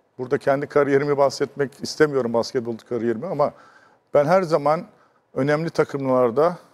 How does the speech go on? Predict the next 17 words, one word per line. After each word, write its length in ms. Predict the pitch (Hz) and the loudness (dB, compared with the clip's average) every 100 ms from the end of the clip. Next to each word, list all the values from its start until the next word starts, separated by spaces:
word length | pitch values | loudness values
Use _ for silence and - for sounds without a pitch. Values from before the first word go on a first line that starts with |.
| _ _ - | _ _ -6
önemli 560 | 127 143 147 147 180 190 _ - | -2 0 -2 0 -2 -2 _ 0
roller 360 | 127 131 151 147 | 0 4 2 2
üstlenmiş, 540 | - - 110 156 - | -2 -2 -2 -2 -4
önemli 360 | 131 139 151 151 | 0 0 0 -4
sorumluluklar 540 | - 139 139 - 156 | -2 -2 -4 0 0
üstlenmiş 460 | 135 135 139 - 123 | 0 -6 -6 -8 -6
bir 60 | |
insan 260 | 120 - 131 | -4 -2 -2
olmuşum. 380 | 110 98 - _ _ _ _ _ _ _ _ _ _ | -2 -8 -20 _ _ _ _ _ _ _ _ _ _
Şu 180 | - 165 | -2 0
anki 220 | 180 170 | 0 -2
yönetimsel 580 | 160 156 160 156 175 165 | -2 -2 -6 0 0 0
şeklimizde 540 | 156 139 151 147 175 | -4 -10 -10 -6 -2
de 80 | 151 | -2
çok 300 | - 143 - | -2 -4 0
değerli 320 | 147 143 139 | 2 2 0
insanlarla 720 | 135 - 143 147 151 107 98 | -6 0 0 2 0 0 -8